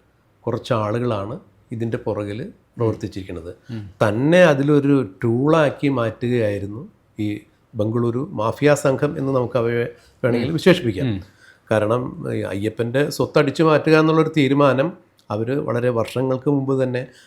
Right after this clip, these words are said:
Speaker 1: അത് പ്ലാൻ ചെയ്തതാണ് എന്നുകൂടി പോറ്റി പറയുന്നു.
Speaker 2: ഉം.
Speaker 1: അങ്ങനെയാണെങ്കിൽ ഒരു പദ്ധതി വർഷങ്ങൾക്ക് മുമ്പ് തന്നെ ആവിഷ്കരിച്ച്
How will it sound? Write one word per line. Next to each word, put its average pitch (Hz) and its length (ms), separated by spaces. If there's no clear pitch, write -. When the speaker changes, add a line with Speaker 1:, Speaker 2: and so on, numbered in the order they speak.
Speaker 1:
അത് 110 120
പ്ലാൻ 120 380
ചെയ്തതാണ് 123 560
എന്നുകൂടി 127 480
പോറ്റി 143 180
പറയുന്നു. 101 300
Speaker 2:
ഉം. 95 240
Speaker 1:
അങ്ങനെയാണെങ്കിൽ 135 640
ഒരു 156 400
പദ്ധതി 139 540
വർഷങ്ങൾക്ക് 131 480
മുമ്പ് 143 280
തന്നെ 135 160
ആവിഷ്കരിച്ച് 117 880